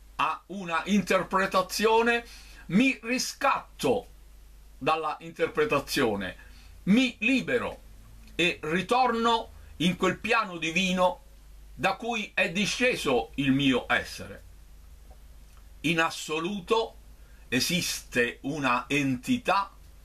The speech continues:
che non soggiace alcun limite, ma perché questa condizione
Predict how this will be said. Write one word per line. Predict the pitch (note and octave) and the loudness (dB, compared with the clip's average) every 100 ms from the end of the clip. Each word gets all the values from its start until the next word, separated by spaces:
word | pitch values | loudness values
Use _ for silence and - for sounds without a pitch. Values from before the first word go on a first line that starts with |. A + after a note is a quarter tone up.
| - - - - | -20 -20 -20 -14
che | - F3+ F3+ - | -2 0 -2 -2
non | F3 B3 B3 A#3+ A#3 A#3+ - - - - - | 2 2 2 0 0 0 -2 -18 -20 -20 -20
soggiace | - - G#3+ E3 D3 B3 B3 A#3+ A#3+ A#3 - - - | -10 0 0 0 -2 -2 -2 -2 0 0 -2 -20 -6
alcun | - G#3 - - C#4 B3 - | -4 -4 -6 -16 -14 -14 -6
limite, | A#3+ C4 D#3 - - - - - - - - - - - | 0 2 2 -2 -4 -10 -14 -20 -20 -20 -20 -20 -18 -4
ma | B2 E3+ E3+ - - _ _ - | 0 2 0 -6 -20 _ _ -6
perché | C#3 C#3 D#3+ | -4 0 0
questa | C#3 A#3 - F3+ | 2 0 2 -2
condizione | D#3+ D#3+ D3+ C#3+ - D3 A#2 F#2+ E2+ - | 0 0 0 -2 0 2 0 -2 -6 -8